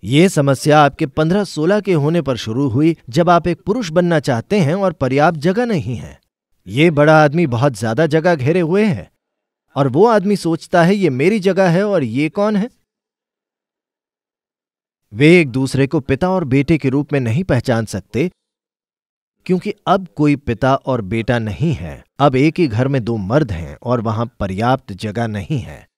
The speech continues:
ऐसा सिर्फ मानव परिवारों में नहीं होता।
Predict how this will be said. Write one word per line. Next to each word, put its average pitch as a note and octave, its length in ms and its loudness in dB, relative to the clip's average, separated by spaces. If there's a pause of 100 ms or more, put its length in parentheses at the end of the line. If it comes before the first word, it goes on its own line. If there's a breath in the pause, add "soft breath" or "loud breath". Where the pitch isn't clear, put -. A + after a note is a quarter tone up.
(1160)
ऐसा C3 360 2
सिर्फ C#3+ 320 -2
मानव B2+ 380 0
परिवारों C#3 480 2
में D#3 120 0
नहीं D3 260 0
होता। E3+ 380 -2